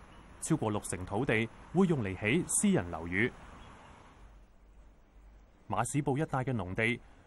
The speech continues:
近呢十幾年間已經俾發展商收得七七八八。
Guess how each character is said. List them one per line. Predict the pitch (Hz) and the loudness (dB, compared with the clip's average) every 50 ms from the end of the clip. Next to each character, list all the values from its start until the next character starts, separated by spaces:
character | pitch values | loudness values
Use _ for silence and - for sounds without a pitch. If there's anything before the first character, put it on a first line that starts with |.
| - - | -2 0
近 | 147 175 | 4 4
呢 | 220 240 | 4 4
十 | - - - - - - | 4 2 -2 -2 0 0
幾 | 170 | 0
年 | 175 135 90 95 104 | 0 0 -2 -2 0
間 | 175 190 202 185 - - - - - - | 2 4 4 2 0 -4 -14 -20 -14 -8
已 | - 190 | -4 -2
經 | - 175 165 151 | 0 0 0 0
俾 | - 107 131 | 0 -4 -4
發 | - - 127 | -4 -4 -4
展 | 117 - - 101 117 | -4 -4 -4 -4 -2
商 | - - 160 160 160 - - - - - | 2 2 2 2 2 -2 -8 -8 -4 0
收 | 165 147 139 | 0 0 0
得 | 160 143 - | -2 -4 -4
七 | - - - 143 | -6 -10 -8 -8
七 | - - - 131 - | -6 -2 -4 -2 0
八 | - 101 | 0 0
八。 | 98 - 110 110 110 | 2 4 4 4 4